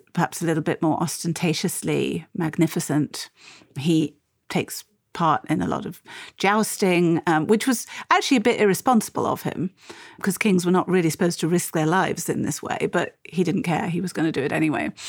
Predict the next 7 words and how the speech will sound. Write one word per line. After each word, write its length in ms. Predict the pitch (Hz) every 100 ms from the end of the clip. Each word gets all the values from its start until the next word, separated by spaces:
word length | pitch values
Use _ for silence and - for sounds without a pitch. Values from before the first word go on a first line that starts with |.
| - - - -
So 200 | - 262
he's 160 | 302
distancing 600 | 302 359 - 269 214 220
himself 360 | 208 202 180 160
from 180 | 180 165
his 160 | 156
father. 440 | - 190 160 -